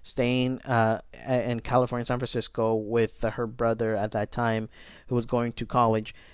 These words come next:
uh, in the dorm, in her apartment, I mean, his apartment, I mean, and went back. She interviewed so many people, but the person, the person that was the advisor from Google Maps,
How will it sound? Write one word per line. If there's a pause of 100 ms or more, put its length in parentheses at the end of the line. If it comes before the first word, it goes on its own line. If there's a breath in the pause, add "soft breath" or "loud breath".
(220 soft breath)
uh,
in
the
dorm,
in
her
apartment,
I
mean,
his
apartment,
I
mean, (1300 soft breath)
and
went
back. (720)
She
interviewed
so
many
people,
but
the
person,
the
person
that
was
the
advisor
from
Google
Maps,